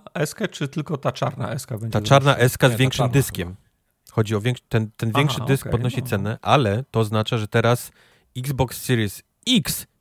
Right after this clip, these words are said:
Speaker 2: będzie tylko o pięćdziesiąt dolców droższy. I pytanie, co jest,
Speaker 1: No.
Speaker 2: co jest lepsze, nie? E,
Speaker 1: No
Speaker 2: Series
Speaker 1: wiesz,
Speaker 2: X
Speaker 1: lepsze jak, jak
Speaker 2: z jednym
Speaker 1: nie
Speaker 2: terabajtem,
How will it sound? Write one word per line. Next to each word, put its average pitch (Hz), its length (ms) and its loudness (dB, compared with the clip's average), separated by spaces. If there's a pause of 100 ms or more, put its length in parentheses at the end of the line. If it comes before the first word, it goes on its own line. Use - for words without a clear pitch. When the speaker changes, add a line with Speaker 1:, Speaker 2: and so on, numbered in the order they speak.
Speaker 2:
będzie 107 280 -4
tylko 147 400 0
o 135 80 -2
pięćdziesiąt 143 360 -2
dolców 165 300 2
droższy. 95 460 -4 (600)
I 120 60 -8
pytanie, 104 500 2 (880)
co 151 160 6
jest, 113 280 4
Speaker 1:
No. 117 60 -10
Speaker 2:
co 175 100 4
jest 156 120 6
lepsze, 127 300 2
nie? 117 220 -2 (2000)
E, 107 420 0 (500)
Speaker 1:
No 165 80 2
Speaker 2:
Series 175 360 6
Speaker 1:
wiesz, 202 180 6
Speaker 2:
X 123 100 2
Speaker 1:
lepsze 135 280 4
jak, 123 260 4
jak 127 220 4
Speaker 2:
z - 20 6
jednym 147 240 8
Speaker 1:
nie 127 60 2
Speaker 2:
terabajtem, 139 680 4